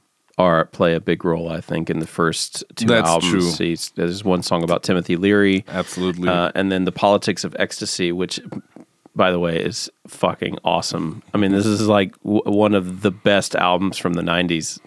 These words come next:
Speaker 1: hands down. Politics of Ecstasy also deals a lot with, with drugs, and, and, and,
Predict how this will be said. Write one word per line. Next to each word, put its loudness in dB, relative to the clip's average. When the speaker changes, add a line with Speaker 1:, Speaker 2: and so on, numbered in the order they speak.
Speaker 1:
hands 0
down. 0
Politics 2
of -12
Ecstasy -6
also 0
deals 0
a -4
lot 0
with, -8
with -4
drugs, 0
and, -2
and, -2
and, 0